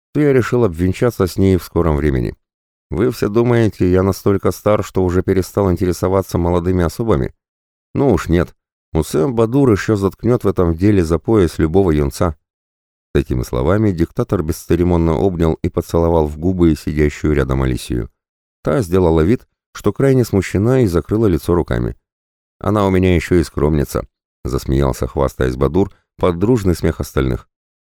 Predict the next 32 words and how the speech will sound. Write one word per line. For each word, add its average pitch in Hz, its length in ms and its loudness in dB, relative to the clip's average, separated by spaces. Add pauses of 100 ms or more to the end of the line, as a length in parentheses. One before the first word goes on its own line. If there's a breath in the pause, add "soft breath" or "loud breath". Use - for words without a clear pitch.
(380)
"Что 120 240 0
ж, - 220 -10 (140)
я 90 220 2
поздравляю 120 600 2
вас, 98 160 0
господин, 90 500 0
со 113 120 -4
скорой 90 300 -2
свадьбой", 76 460 -2 (420)
поклонился 69 520 -2
диктатору 65 500 -2
Атила 65 300 -2
Верес, 92 400 0 (380)
стараясь 127 360 2
не 113 80 0
смотреть 104 420 0
на 95 60 2
свою 90 300 0
недавнюю 82 500 2
избранницу, 82 680 -2
чтобы 80 320 -2
не 78 120 0
натворить 69 420 -4
беды. 62 280 -4 (640)
"Надеюсь, 113 720 2
что - 300 -2
ваш 104 220 0
брак 85 340 -2
будет 87 340 0
долгим 90 380 0
и - 20 -2
счастливым". 85 560 -6